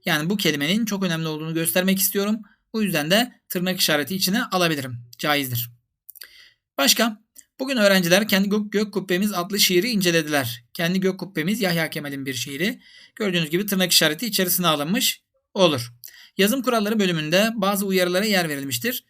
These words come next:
Yazım kuralları bir başlıktır. Başlığı da tırnak işareti içine almış olur. Yani kitap isimleri,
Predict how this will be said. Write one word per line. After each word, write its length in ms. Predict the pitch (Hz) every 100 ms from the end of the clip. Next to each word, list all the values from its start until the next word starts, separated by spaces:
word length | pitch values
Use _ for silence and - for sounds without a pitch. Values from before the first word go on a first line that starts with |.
| _ _ 180
Yazım 280 | 165 196
kuralları 420 | 190 170 156 175 214
bir 220 | 190 165
başlıktır. 580 | 160 - 190 190 233 202
Başlığı 300 | 180 - 180
da 80 |
tırnak 280 | 170 151 143
işareti 300 | - 160 170
içine 180 | 196 196
almış 340 | 208 226 -
olur. 320 | - 180 123 - - - - -
Yani 440 | 254 185 208 - - _
kitap 240 | - 233
isimleri, 600 | 202 208 170 147 151 190